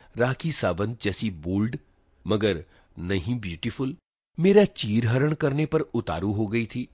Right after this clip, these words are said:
मगर मैं भी कौन सा द्रौपदी था कि रोकर अपने सखा को स्मरण करता। निर्लज्ज पुरुष होने के नाते उल्टे प्रसन्नता में दांत निकालकर हंस रहा था।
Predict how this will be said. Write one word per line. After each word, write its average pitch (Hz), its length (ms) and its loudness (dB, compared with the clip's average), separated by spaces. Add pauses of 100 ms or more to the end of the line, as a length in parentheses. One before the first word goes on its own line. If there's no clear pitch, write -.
(440)
मगर 143 260 2
मैं 80 280 -2
भी 160 140 0
कौन 143 260 2
सा 143 140 -2
द्रौपदी 101 580 -2
था 131 260 0 (260)
कि 139 120 4
रोकर 120 520 0 (180)
अपने 120 280 0
सखा 104 360 -6
को 117 160 -2
स्मरण 113 380 -2
करता। 110 380 -4 (420)
निर्लज्ज 180 480 4
पुरुष 170 380 4
होने 131 200 4
के 107 120 0
नाते 95 360 2
उल्टे 123 320 2
प्रसन्नता 147 680 0
में 151 200 0 (220)
दांत 113 360 0
निकालकर 139 520 0
हंस 101 300 -4
रहा 78 180 -4
था। - 320 -8